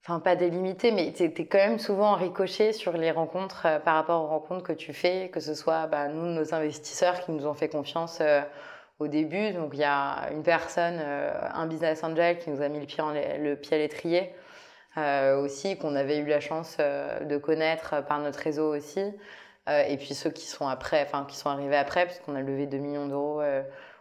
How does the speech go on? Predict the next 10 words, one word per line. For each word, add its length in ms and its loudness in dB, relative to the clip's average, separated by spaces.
auprès 260 -2
de 140 -2
business 420 -2
angel. 260 2
On 140 -2
en 40 -2
a 100 -4
une 140 -6
quinzaine 400 0
aujourd'hui. 420 -4